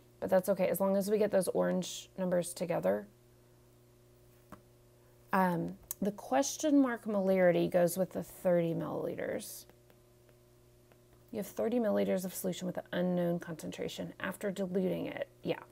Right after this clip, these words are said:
so thirty milliliters is unknown concentration. See, even I have to slow down and reread it sometimes. If you find yourself in that situation,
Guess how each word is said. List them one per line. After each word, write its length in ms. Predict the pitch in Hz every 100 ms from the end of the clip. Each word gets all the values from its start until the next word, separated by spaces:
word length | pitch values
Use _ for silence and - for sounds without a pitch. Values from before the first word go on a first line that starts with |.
| - -
so 160 | -
thirty 320 | 180 214 220 226
milliliters 580 | 190 190 190 175 175
is 140 | 175 165
unknown 280 | 175 170 160
concentration. 680 | 156 - 180 - 185 - 214 - - - - - - - - -
See, 340 | - 269 269 -
even 260 | 277 302 294
I 120 | 226
have 200 | 226 202
to 100 | 214
slow 260 | - 196 190
down 300 | 185 185 185
and 160 | 175
reread 320 | 175 185 180 185
it 120 | -
sometimes. 600 | 175 175 - - 165 -
If 160 | 175 190
you 120 | 208
find 220 | 202 196
yourself 300 | 226 - 214
in 80 | 208
that 140 | 196
situation, 720 | - 214 208 185 202 285 294